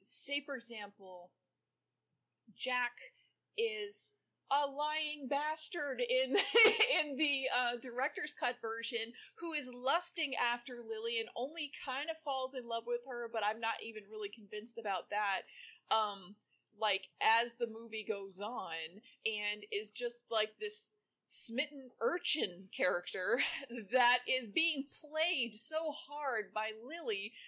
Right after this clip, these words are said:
who is just selfish and greedy and manipulative. And, like, you get very little of any of that, and they retailored it and cut some new scenes in where it's a romance story,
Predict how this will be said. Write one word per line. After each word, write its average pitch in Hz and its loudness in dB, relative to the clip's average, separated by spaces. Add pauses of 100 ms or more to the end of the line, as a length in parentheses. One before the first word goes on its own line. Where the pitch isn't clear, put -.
(200)
who 320 -10 (260)
is 269 -2
just - -8
selfish 262 -2
and 226 -8
greedy 247 -8
and 226 -8
manipulative. 226 -2 (480)
And, 262 4
like, 254 4
you 370 4
get 403 8 (420)
very 349 0
little 311 -4
of 247 2
any 302 4
of 233 4
that, 202 6
and 240 0
they 262 2
retailored 320 -4
it 214 4
and 208 -4 (120)
cut 294 -4
some 240 -8
new 240 -10
scenes 311 -8
in 220 -10
where 208 -4
it's 208 -4
a 240 -2
romance 285 0
story, 175 -6